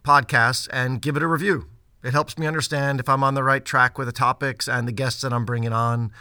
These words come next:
for you to learn from. As always, thank you, thank you for your time. Hug those kids and have a fabulous day.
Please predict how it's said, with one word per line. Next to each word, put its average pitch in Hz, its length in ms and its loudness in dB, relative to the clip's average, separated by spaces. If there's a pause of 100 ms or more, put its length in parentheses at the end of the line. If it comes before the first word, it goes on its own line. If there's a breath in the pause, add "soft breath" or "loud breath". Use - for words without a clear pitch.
(260 loud breath)
for 135 680 0
you 147 280 -2
to 160 160 -6
learn 190 240 2
from. 73 300 -10 (1000 soft breath)
As 143 160 0
always, 170 720 2 (320)
thank 135 440 -4
you, 139 260 -4
thank 143 380 -4
you 131 180 -8
for 123 160 -8
your 98 140 -6
time. 139 640 -4 (300 soft breath)
Hug 143 220 -2
those 143 260 2
kids 147 680 0 (120)
and 120 440 -2 (120)
have 123 360 0
a 123 100 -4
fabulous 117 840 -2
day. 90 380 -8